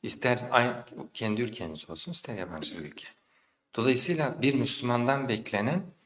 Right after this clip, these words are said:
iş, e, ahdettiği zaman, herhangi bir sözleşmeye imza koyduğu zaman, taraf olduğu zaman ona doğrulukla karşılık vermesi.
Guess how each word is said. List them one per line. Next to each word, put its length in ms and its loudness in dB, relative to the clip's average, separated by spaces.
iş, 260 2
e, 440 -4
ahdettiği 680 0
zaman, 500 -4
herhangi 340 -6
bir 60 -4
sözleşmeye 720 -4
imza 360 0
koyduğu 360 -6
zaman, 380 -8
taraf 340 -2
olduğu 300 -6
zaman 420 -4
ona 360 4
doğrulukla 640 2
karşılık 580 -2
vermesi. 520 -4